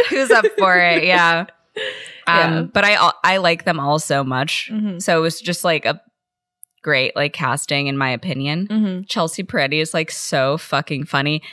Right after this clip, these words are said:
Speaker 1: She literally has also, like, two or three lines,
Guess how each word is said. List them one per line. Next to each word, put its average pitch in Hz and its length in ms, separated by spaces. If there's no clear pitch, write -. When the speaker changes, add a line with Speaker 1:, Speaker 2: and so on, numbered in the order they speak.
Speaker 1:
She 262 240
literally 233 460
has 208 460
also, 208 440
like, 180 220
two 185 260
or 185 120
three 175 240
lines, 156 520